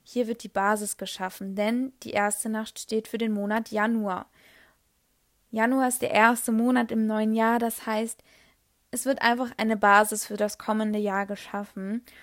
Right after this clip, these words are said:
Und in dieser Nacht kannst du räuchern, du kannst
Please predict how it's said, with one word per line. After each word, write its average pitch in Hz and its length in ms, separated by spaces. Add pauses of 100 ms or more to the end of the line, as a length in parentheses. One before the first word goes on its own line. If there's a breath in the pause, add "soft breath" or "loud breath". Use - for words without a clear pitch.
(220 loud breath)
Und 233 180
in 226 140
dieser 262 260
Nacht 240 300
kannst 220 420
du 208 280 (360)
räuchern, 208 840 (1160)
du 214 120
kannst 214 580